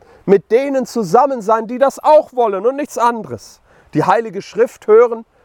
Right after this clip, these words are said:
wenn sie gelesen wird, an den Handlungen teilnehmen, die Gott erheben und ehren. Das muss bei mir so sein. Das hat nicht nur Priorität, das ist mein Ein und Alles,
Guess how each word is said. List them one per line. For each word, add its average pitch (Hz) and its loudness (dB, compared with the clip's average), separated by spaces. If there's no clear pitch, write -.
wenn 190 2
sie 175 -6
gelesen 175 0
wird, 202 -4
an 214 0
den 196 -6
Handlungen 233 -2
teilnehmen, 233 -2
die 196 -8
Gott 220 0
erheben 202 0
und 165 -6
ehren. 165 -2
Das - -2
muss 214 -2
bei 226 -6
mir 160 -8
so 120 -12
sein. 98 -18
Das 269 0
hat 294 -2
nicht 262 -8
nur 254 2
Priorität, 247 0
das 240 -6
ist 254 -14
mein 240 -2
Ein 285 -2
und 247 -10
Alles, 220 -12